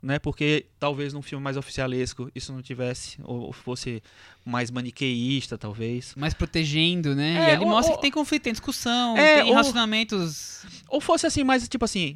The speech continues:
Speaker 1: esse cara aqui tá fazendo isso porque depois vai acontecer isso. Mas não é exatamente isso. Ele tá mostrando o dia a dia e como um grupo, sei lá, com, que tem os ânimos tão acirra-, tão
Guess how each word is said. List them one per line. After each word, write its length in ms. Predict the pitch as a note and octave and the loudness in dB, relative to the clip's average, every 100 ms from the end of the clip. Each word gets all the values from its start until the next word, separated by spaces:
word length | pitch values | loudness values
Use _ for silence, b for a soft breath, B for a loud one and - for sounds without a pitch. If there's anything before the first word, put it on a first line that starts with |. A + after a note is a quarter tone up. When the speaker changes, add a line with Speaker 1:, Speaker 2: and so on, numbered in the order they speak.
| - | 2
Speaker 1:
esse 300 | F3+ A3+ A3 | 4 4 2
cara 240 | - F#3 | 2 2
aqui 120 | F3+ F#3 | 2 -2
tá 120 | F3+ | -2
fazendo 400 | F3+ E3 F3+ F#3 | 0 -2 0 2
isso 260 | F#3 A3 | 4 4
porque 160 | A3 G#3 | 2 4
depois 380 | G#3 G3+ G3 G3 | 4 4 4 6
vai 100 | G3+ | 4
acontecer 380 | G3+ F#3+ A3+ A3+ | 4 4 6 6
isso. 360 | E3 E3 - | 6 4 2
Mas 280 | D#3 A3+ - | -4 -6 -6
não 180 | C#4+ D4 | -2 2
é 140 | C#4+ | 2
exatamente 600 | G#3+ F#3+ F#3 E3 D#3+ D3 | 2 0 0 -4 -6 -8
isso. 120 | A#2+ | -8
Ele 100 | E3 | -10
tá 140 | F3+ A3 | -6 -4
mostrando 320 | A3 A#3+ A#3+ | -4 -2 0
o 40 | |
dia 140 | A3+ A#3+ | 4 4
a 40 | |
dia 420 | F#3+ F3+ F#3+ G#3+ - | 4 2 2 2 0
e 640 | G#3 A3 G#3+ G3 F#3 - - | -2 -2 -2 -2 -2 -6 -6
como 240 | F3+ F3+ | -4 -2
um 140 | G#3 F#3 | 0 2
grupo, 420 | D3+ D3+ C#3+ C3+ B B B B B - | 4 4 2 0 B B B B B -2
sei 140 | E3 | 2
lá, 200 | C#3 A#2+ - _ - - | 4 4 0 _ -14 -12
com, 240 | - D#3 D3+ | -6 -4 -4
que 160 | - C3+ | -6 -2
tem 140 | D3+ | 0
os 140 | D3 | 0
ânimos 260 | D3 C#3 C3 | -2 -2 -6
tão 180 | - G3 | -8 -6
acirra-, 380 | G3 G3+ D3 C#3+ | -6 -4 -4 -4
tão 160 | D3+ | -6